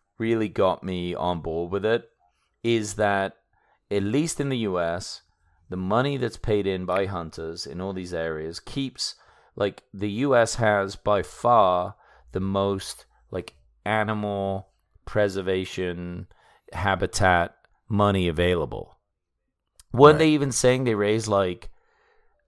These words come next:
Speaker 2: So much
Speaker 1: many
Speaker 2: money.
Speaker 1: millions of dollars just for sheep in Montana?
Speaker 2: Yeah. All kinds of money.
Speaker 1: I think that's amazing. Who the fuck gives
Speaker 2: Right.
Speaker 1: a shit about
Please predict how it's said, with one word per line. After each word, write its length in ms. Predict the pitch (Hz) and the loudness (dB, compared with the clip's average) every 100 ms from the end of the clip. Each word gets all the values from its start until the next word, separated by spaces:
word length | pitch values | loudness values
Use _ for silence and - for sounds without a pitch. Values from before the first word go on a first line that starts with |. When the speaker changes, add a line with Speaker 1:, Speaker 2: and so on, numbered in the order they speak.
| _ _ | _ _
Speaker 2:
So 300 | - - 110 | -12 -4 0
much 80 | 117 | 4
Speaker 1:
many 300 | 123 135 135 | 4 4 2
Speaker 2:
money. 80 | 120 | 4
Speaker 1:
millions 440 | 123 131 127 120 | 4 2 0 -2
of 80 | 110 | 0
dollars 300 | 104 104 110 | 2 2 0
just 200 | - 113 | 0 -2
for 140 | - 98 | 0 -2
sheep 520 | - - 101 143 - - - _ _ _ _ | -2 -2 0 0 -4 -8 -10 _ _ _ _
in 160 | 107 110 | 2 4
Montana? 760 | 107 98 92 101 104 131 165 175 _ | 4 2 2 2 4 4 2 -2 _
Speaker 2:
Yeah. 80 | - _ _ _ _ _ _ _ _ _ _ | -20 _ _ _ _ _ _ _ _ _ _
All 140 | 90 90 | -12 -10
kinds 340 | 113 113 73 | -6 -6 -6
of 60 | 67 | -10
money. 200 | - 107 | -10 -2
Speaker 1:
I 140 | 190 | 0
think 200 | 196 190 | 0 0
that's 200 | 185 180 | -2 -2
amazing. 480 | - 202 214 123 82 | -4 -4 -4 -4 -6
Who 160 | 113 165 | -4 -2
the 100 | 156 | -4
fuck 280 | - 165 160 | -2 0 2
gives 320 | 165 143 - _ | 0 0 -8 _
Speaker 2:
Right. 240 | 85 107 131 | -4 0 2
Speaker 1:
a 80 | |
shit 420 | 139 - - 151 143 | 0 -2 0 0 2
about 380 | 139 139 135 | 4 4 0